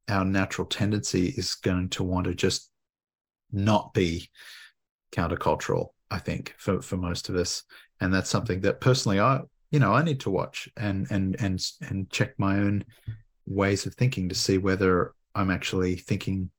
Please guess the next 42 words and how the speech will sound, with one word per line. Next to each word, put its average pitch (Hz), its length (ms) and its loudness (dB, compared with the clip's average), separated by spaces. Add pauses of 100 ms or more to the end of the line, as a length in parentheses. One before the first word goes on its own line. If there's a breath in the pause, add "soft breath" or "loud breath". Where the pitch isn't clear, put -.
(220)
in 101 120 0
the 95 80 2
way 95 240 4
of 92 80 -2
Jesus 107 460 2
or 90 120 6
whether 92 300 2
I've 87 120 -2
just - 280 -4
bought 95 460 2 (720 soft breath)
the 101 100 2
assumptions 92 640 0
of - 140 -4
the - 80 -6
culture 92 400 0
around 110 300 2
me. 90 320 -2
And, 101 160 -4
but 107 140 4
I 101 100 4
think 131 360 2 (1000 soft breath)
that's 117 200 0
gotta 113 180 4
be 110 80 0
the 98 100 -2
first - 280 -2
step, - 240 -2
right? 98 260 2
Is, 98 300 -4
is - 220 -4
at 107 160 -2
least 110 260 2
asking 92 420 2
the 85 80 -4
question - 580 -2 (460)
and 101 160 -2
being 98 280 4
aware 87 580 2 (220)
that - 320 0
I 95 180 2 (240)
totally 104 380 2
have 98 280 -2